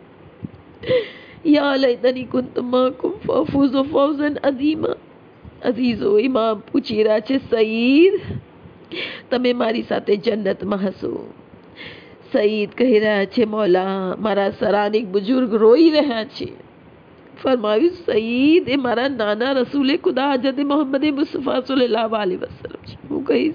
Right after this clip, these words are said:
"સઈદ, તમે કેટલા ખુશનસીબ છો. મળતી વખતે તમને રસૂલે ખુદાની ઝિયારત નસીબ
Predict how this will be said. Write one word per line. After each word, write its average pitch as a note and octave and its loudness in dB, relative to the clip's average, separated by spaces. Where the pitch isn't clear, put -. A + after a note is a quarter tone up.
"સઈદ, A3+ -2
તમે C#4+ -2
કેટલા D#4 -2
ખુશનસીબ E4 0
છો. G#4+ -2
મળતી B3 0
વખતે A#3 0
તમને B3+ 0
રસૂલે B3+ 0
ખુદાની C4 0
ઝિયારત G3+ -2
નસીબ F4 -2